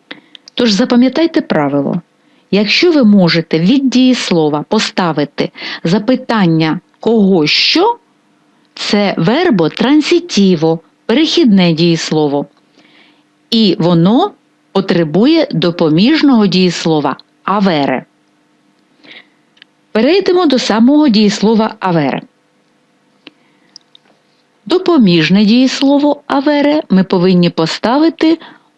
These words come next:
у теперішньому часі, презенте індикатіво. О, ай, а, аббямо, авете, анно. І до них додати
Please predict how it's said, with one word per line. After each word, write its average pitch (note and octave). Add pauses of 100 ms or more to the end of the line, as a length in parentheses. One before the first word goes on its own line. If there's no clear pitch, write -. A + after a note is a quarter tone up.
(300)
у E4 (340)
теперішньому G#3
часі, D3
презенте B3
індикатіво. F#3+ (580)
О, G3+ (300)
ай, F3 (180)
а, A#3+ (360)
аббямо, E3
авете, E3 (240)
анно. D#3 (1400)
І C4
до F#3+
них C#4
додати G3+